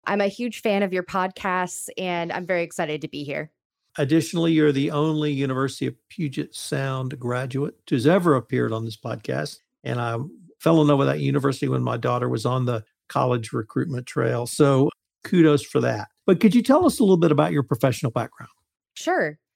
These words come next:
Speaker 1: So most of my professional background has been in consulting, specifically around E D M R S systems, so electronic document and records management systems, enterprise content management systems,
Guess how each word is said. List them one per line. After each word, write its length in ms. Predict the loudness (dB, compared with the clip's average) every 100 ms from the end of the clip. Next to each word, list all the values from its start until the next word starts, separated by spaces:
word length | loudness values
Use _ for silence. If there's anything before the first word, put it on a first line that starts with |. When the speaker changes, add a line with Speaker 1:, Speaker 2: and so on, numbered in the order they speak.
| _ -12
Speaker 1:
So 320 | -2 2 2
most 260 | 2 0 0
of 140 | -4
my 220 | -2 -4
professional 520 | -4 -6 -6 -6 -4 -2
background 520 | -2 -4 -4 -4 -4
has 260 | -6 -8
been 300 | -4 -4 -4 -8 -8
in 160 | -8
consulting, 840 | -10 -12 -10 -4 -4 -4 -6 -6 -8 _ _ -14
specifically 800 | -10 -8 -6 -6 -6 -6 -6 -4
around 600 | -2 -2 -2 -2 -4 -6 -10 _ -10
E 100 | -6
D 160 | -2 0
M 140 | 2
R 140 | 0
S 200 | 0 -2
systems, 520 | -4 -6 -4 -4 -4 -4
so 240 | -2 -2
electronic 680 | -2 -4 -4 -6 -4 -6 -6
document 400 | -6 -4 -6 -8
and 80 | -6
records 360 | -6 -8 -8
management 480 | -6 -4 -4 -8 -8
systems, 840 | -6 -6 -4 -4 -4 -6 -10 -12 -14 _ _ _
enterprise 480 | -6 -4 -2 -4 -4
content 440 | -6 -6 -6 -8 -6
management 460 | -6 -6 -8 -10
systems, 680 | -8 -8 -4 -4 -4 -8 -12